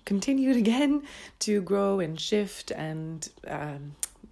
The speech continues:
build different things, and I built my, I launched my business and all that, uh, I just became, it just became my website, and then my business became something different, and I didn't really have anything for Everything Yoga, Everywhere Yoga anymore. I didn't have a place where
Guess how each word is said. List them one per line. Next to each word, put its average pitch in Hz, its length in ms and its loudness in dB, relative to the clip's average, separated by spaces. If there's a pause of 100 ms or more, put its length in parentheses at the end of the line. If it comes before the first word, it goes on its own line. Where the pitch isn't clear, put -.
(140)
build 196 240 2
different 185 300 -2
things, 262 480 0
and 165 220 -6
I 165 60 -6
built 170 280 -6
my, 170 140 -6 (160)
I 165 260 -2
launched 170 340 -4
my 170 80 -2
business 240 460 0
and 226 80 -2
all 226 100 2
that, 214 380 0 (580)
uh, 170 200 0
I 175 120 0
just 180 180 -4
became, 170 500 -4 (140)
it 180 80 -4
just 170 160 -6
became 180 260 -2
my 214 140 2
website, 214 480 0
and 175 80 -2
then 170 60 -2
my 165 100 -2
business 180 280 -2
became 180 280 -4
something 165 320 -4
different, 247 400 -2
and 220 100 -4
I 220 40 2
didn't 269 260 -2
really 302 240 -2
have 269 240 -6
anything 247 460 -4
for 247 400 2
Everything 151 500 -4
Yoga, 147 220 -6
Everywhere 156 340 -6
Yoga 202 320 -4
anymore. 147 460 -10 (260)
I - 80 -2
didn't 214 220 -4
have 220 220 -4
a 226 40 -4
place 175 520 -4 (500)
where 175 460 0